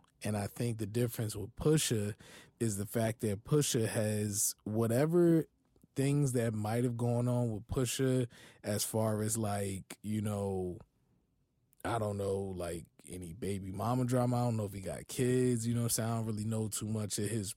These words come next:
personal life like that, but we don't, there's a reason that we don't know that. And maybe that's why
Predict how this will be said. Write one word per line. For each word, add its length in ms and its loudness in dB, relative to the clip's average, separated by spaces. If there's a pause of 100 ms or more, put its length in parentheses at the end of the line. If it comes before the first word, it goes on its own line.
personal 540 0
life 300 -4
like 260 -4
that, 400 -4
but 300 -2 (920)
we 180 2
don't, 380 2 (140)
there's 220 2
a 60 0
reason 640 0 (360)
that 160 0
we 140 0
don't 280 -2
know 220 0
that. 240 -4 (160)
And 240 -6
maybe 480 0
that's 380 -4
why 720 -2